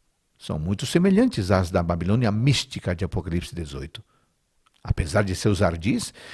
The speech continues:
Tiro não continuaria para sempre enganando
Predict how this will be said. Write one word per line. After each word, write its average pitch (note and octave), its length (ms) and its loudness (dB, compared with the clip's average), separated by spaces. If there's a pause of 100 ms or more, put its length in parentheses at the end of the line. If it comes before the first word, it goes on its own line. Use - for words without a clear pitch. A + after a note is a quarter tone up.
Tiro G3 260 4
não F3+ 160 4
continuaria E3 600 2
para F#2+ 240 2
sempre B2 460 0
enganando G#2 760 2